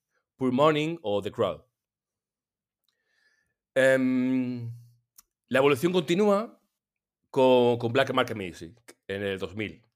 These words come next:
Eh, un álbum donde el uso de, de sonidos electrónicos se acentuó muchísimo, aunque sin dejar de lado las canciones más melódicas. Este, este disco es muy importante para mí, porque como decía al principio,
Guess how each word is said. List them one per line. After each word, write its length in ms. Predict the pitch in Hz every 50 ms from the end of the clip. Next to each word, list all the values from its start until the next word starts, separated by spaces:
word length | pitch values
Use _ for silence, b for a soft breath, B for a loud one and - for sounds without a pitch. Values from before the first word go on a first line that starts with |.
| _ _ _ _ _ _ _ _ _ _ _ -
Eh, 320 | 92 92 92 90 90 92
un 160 | 95 110 117 120
álbum 300 | 127 135 135 139 139 131
donde 720 | 123 123 117 113 113 107 107 104 101 101 101 - _ _ _ - 110
el 140 | 95 95 110
uso 240 | 113 117 - 117
de, 460 | 110 113 113 110 110 104 101 - 107 104
de 140 | 101 95
sonidos 240 | - 107 107 104 101 107
electrónicos 500 | 101 98 - - 120 123 127 117 120 117
se 60 | 110
acentuó 360 | 101 107 110 104 104 107 110
muchísimo, 580 | 113 104 - 135 127 120 147 151 170 220 240 - b b b b b b b b b b
aunque 340 | - 117 127 117 120 117 113
sin 180 | 120 120 113
dejar 280 | 110 113 110 123 123 117
de 80 | 120 120
lado 200 | 123 123 127 131
las 100 | 127 127
canciones 320 | 127 113 113 117 113 113
más 180 | 110 107 107 107
melódicas. 420 | 95 95 95 90 90 90 92 110
Este, 400 | 127 120 123 135 139 135 - 131
este 180 | 117 120 147 135
disco 480 | 147 165 160 - - 165 160 180 -
es 120 | 127 120 -
muy 180 | 113 117 123
importante 380 | 123 120 117 110 117 117 120 117
para 180 | 117 117 123
mí, 220 | 135 165 185 240 277 -
porque 140 | 110 104
como 180 | 101 101 98 95
decía 200 | 92 87 107 107
al 60 | 101
principio, 500 | 113 107 104 - 120 120 135 139 - -